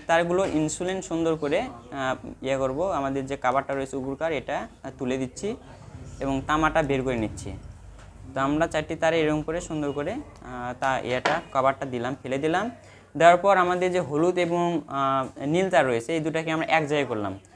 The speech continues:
করার পর আমাদের যে হলুদ তার রয়েছে এটার সঙ্গে আমরা কানেক্ট করে দিলাম। আহ, এতে করে আমরা দুটা তারকেই আমরা একসঙ্গে ভোল্টেজটা ঢুকাবো, অর্থাৎ ইন করব এই দুটা দিয়ে এবং আউট করব হচ্ছে আমাদের যে আরও দুটা তার রয়েছে সেইগুলো দিয়ে।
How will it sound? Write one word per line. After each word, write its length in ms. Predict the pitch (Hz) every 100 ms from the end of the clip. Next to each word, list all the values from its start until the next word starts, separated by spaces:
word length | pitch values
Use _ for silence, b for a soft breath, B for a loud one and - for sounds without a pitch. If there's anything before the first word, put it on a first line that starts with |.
| - -
করার 220 | 151 156
পর 180 | 175 170
আমাদের 300 | 175 175 170
যে 60 |
হলুদ 300 | 143 151 165
তার 140 | 175 143
রয়েছে 260 | 131 175
এটার 140 | 160 156
সঙ্গে 240 | 160 156
আমরা 180 | 147 180
কানেক্ট 320 | 156 135 -
করে 160 | 131 113
দিলাম। 280 | 104 98 101 B B B -
আহ, 200 | 127 135
এতে 220 | 147 190
করে 280 | 190 202 208
আমরা 220 | 175 175
দুটা 260 | 160 185 185
তারকেই 500 | 165 160 165 208 226
আমরা 220 | 160 160
একসঙ্গে 640 | - 151 - 165 165 196
ভোল্টেজটা 500 | 165 135 139 - 180
ঢুকাবো, 380 | 143 135 135 117
অর্থাৎ 220 | 120 160 -
ইন 180 | 170 175
করব 240 | 147 113
এই 160 | - 127
দুটা 240 | 123 123
দিয়ে 240 | 117 175 254 - - - - - - -
এবং 420 | 131 139 147 147 -
আউট 220 | 147 175
করব 240 | 190 202 202
হচ্ছে 300 | 196 196 214
আমাদের 460 | 175 165 170 196
যে 120 | 165 165
আরও 180 | 151
দুটা 240 | 160 160 160
তার 200 | 151 143
রয়েছে 240 | 156 185
সেইগুলো 340 | 165 143 123 110
দিয়ে। 180 | 104